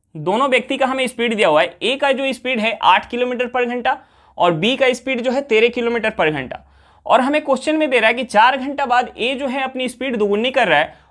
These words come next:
और बी अपनी स्पीड में से एक किलोमीटर पर घंटा कम कर रहा है। तो देखिए, चार घंटे तक अपने जो पहले जो स्पीड दिया हुआ है, उसी स्पीड से चल रहे होंगे, यानी ए जो है आठ किलोमीटर पर घंटा के स्पीड से चार घंटे चला होगा, कितना दूरी तय करेगा? बत्तीस किलोमीटर।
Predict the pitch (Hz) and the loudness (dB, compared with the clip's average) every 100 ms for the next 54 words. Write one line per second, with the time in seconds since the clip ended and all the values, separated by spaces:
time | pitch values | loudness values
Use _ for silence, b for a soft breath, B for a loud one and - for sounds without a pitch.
0 | - 175 170 220 269 269 262 254 - 254 | -2 0 0 0 0 0 -4 -4 -4 -4
1 | 254 254 254 233 233 254 247 240 240 233 | -4 -4 -2 -4 -4 -6 -2 -2 0 0
2 | 226 220 233 226 202 196 165 123 123 - | 0 0 -2 0 0 0 0 0 -4 -8
3 | _ b b b b b b - 233 294 | _ b b b b b b -4 0 0
4 | 311 311 214 220 269 233 254 262 269 170 | 0 2 4 6 2 -2 -4 -2 0 0
5 | 359 - _ _ - 247 254 254 277 - | -2 -6 _ _ -6 -4 -4 -4 -2 -4
6 | - _ _ _ _ - 170 196 262 262 | -8 _ _ _ _ -4 0 0 0 0
7 | 269 - 247 254 240 220 233 190 285 277 | -2 -2 -2 2 4 4 2 -2 -2 -2
8 | 269 269 240 269 269 262 269 262 277 294 | -4 -6 -4 -2 0 0 0 0 -2 -6
9 | b b b 156 196 240 - 214 254 277 | b b b -2 0 0 0 0 2 2
10 | 269 185 214 - 254 262 262 262 226 233 | 2 4 2 0 -4 -2 -2 0 0 0
11 | 233 254 247 254 254 254 269 262 240 247 | -2 -2 -2 -4 -4 -4 -2 0 0 0
12 | 254 254 254 240 240 - - _ _ _ | -2 0 4 4 2 -2 -8 _ _ _
13 | - 165 220 233 262 247 247 247 254 240 | -10 -6 -2 -2 -2 0 0 2 2 2
14 | 196 240 233 190 156 135 - | 0 0 -2 -2 -2 -4 -8